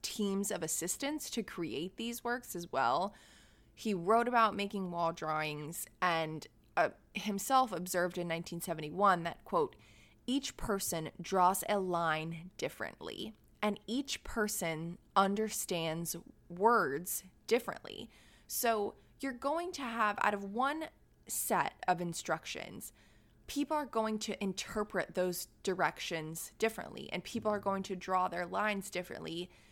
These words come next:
each creating an entirely new work of art from one original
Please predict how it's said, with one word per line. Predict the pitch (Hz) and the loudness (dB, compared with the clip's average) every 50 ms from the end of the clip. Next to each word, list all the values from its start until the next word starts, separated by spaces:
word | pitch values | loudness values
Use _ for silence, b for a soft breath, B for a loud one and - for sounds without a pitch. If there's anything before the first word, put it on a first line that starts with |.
| b b b b b _ - | b b b b b _ -2
each | 233 247 262 240 - - - | 0 0 0 0 -2 -6 -6
creating | - - 208 196 196 180 180 190 214 233 208 156 135 135 139 147 156 175 - - _ - | -6 -4 -2 -2 0 2 2 2 2 2 0 -2 -2 -4 -6 -6 -8 -10 -12 -6 _ 0
an | 190 196 190 185 190 190 185 | 2 2 2 2 0 0 0
entirely | - 208 202 190 - - 226 226 240 254 254 247 226 202 | 0 0 0 0 -2 2 2 4 4 4 2 0 0 0
new | 190 185 190 202 202 | 0 2 2 2 2
work | 180 180 175 165 - | 2 2 0 0 -2
of | 170 170 170 | -6 -2 4
art | - 185 185 170 139 - - | 6 6 6 6 4 -2 -8
from | - - - - 202 190 185 185 180 175 170 175 190 - _ _ | -14 -10 0 4 4 4 4 2 0 -2 -4 -8 -10 -16 _ _
one | - 185 190 196 190 180 180 175 175 175 - - - | -2 2 4 6 6 6 4 2 0 -4 -8 0 2
original | 180 180 165 175 190 185 180 190 180 170 160 160 156 156 165 - | 2 2 4 2 2 2 0 0 0 0 0 0 0 -4 -6 -10